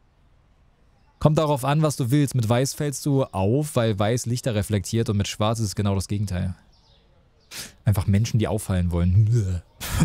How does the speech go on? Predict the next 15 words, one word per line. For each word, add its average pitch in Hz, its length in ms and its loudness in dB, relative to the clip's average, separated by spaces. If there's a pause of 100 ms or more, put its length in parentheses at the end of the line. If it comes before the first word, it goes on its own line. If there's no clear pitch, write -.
(1120)
<laughs> - 20 0
I. 151 500 4 (680)
Okay, 220 800 2
also, 151 840 0
dann 135 160 2
würde 202 80 2
ich 196 80 -2
sagen, 190 260 -4
fangen 180 180 2
wir 185 60 2
mal 170 140 4
den 151 120 2
nächsten 160 340 0
Tag 139 300 -2
an. 180 500 2